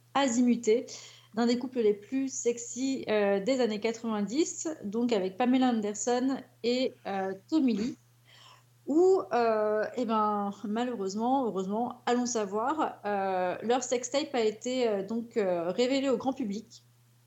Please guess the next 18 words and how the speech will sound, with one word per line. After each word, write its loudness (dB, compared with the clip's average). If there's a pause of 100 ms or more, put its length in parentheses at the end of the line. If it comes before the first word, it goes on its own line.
(1000)
Et 0
ça -2
va 2
créer 0
du -12 (100)
coup -8
forcément 0
du -2
buzz. 0 (220)
Et -2
cette -6
série -6
qui -14
est -6
disponible -6
sur -2
Disney 0
plus, 0